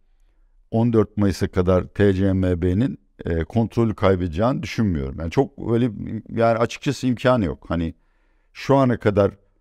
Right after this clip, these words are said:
e, otuz otuz beş faize razı olup T L'de bekleyen ya da Merkez Bankası ve, e, Türkiye Cumhuriyeti Devleti'ne güvenerek parasını K K M'de tutanlar niye birden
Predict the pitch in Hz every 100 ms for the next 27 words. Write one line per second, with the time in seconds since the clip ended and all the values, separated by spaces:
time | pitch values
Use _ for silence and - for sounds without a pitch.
0 | _ _ _ _ - 90 87 90 107 -
1 | 117 87 104 120 113 - 104 98 95 90
2 | 92 95 95 95 92 82 - 101 98 98
3 | 98 90 80 - 78 73 - 98 92 92
4 | 92 _ _ _ _ _ 98 95 - 135
5 | 104 110 90 90 - 92 87 87 - -
6 | 82 82 - _ - 98 - 113 87 95
7 | 104 - 98 95 92 98 98 90 92 92
8 | 85 78 - 95 85 98 - 95 90 101
9 | 98 101 95 95 - 90 87 85 85 101
10 | 127 123 104 80 85